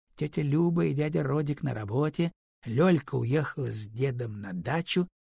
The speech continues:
и в квартире Романовых никого не будет, кроме неё и Коли. Тоже неплохой шанс. Ждала она не напрасно.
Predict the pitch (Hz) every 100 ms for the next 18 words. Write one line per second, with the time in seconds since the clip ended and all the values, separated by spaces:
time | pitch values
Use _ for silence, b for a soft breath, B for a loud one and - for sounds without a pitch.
0 | _ 110 98 - 110 101 - 147 135 120
1 | 110 151 156 143 113 - 110 - 123 156
2 | 139 143 190 190 - b b - - 127
3 | 123 123 120 143 147 120 - 165 143 123
4 | - _ _ _ _ _ - 151 190 226
5 | 185 165 135 117 117 101 - - 87 -
6 | - - - - - - _ _ _ -
7 | 117 113 156 175 208 208 160 165 156 143
8 | 131 - 101 98 - - -